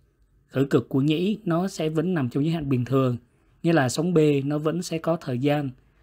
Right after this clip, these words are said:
là từ không phẩy không tám đến không phẩy mười hai giây. Ngoài ra dấu hiệu sóng B hai đỉnh còn gặp trong trường hợp là lớn nhĩ trái. Khi mà nhĩ trái nó lớn ra thì lúc đó là thời gian dẫn truyền ở trong nhĩ nó sẽ dài ra,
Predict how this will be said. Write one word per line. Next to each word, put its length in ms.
là 100
từ 300
không 200
phẩy 120
không 220
tám 220
đến 100
không 140
phẩy 180
mười 120
hai 160
giây. 300
Ngoài 160
ra 240
dấu 260
hiệu 220
sóng 260
B 40
hai 200
đỉnh 300
còn 180
gặp 200
trong 180
trường 180
hợp 240
là 160
lớn 200
nhĩ 140
trái. 320
Khi 200
mà 160
nhĩ 200
trái 340
nó 240
lớn 260
ra 320
thì 160
lúc 200
đó 340
là 160
thời 220
gian 200
dẫn 160
truyền 280
ở 140
trong 200
nhĩ 340
nó 140
sẽ 160
dài 300
ra, 360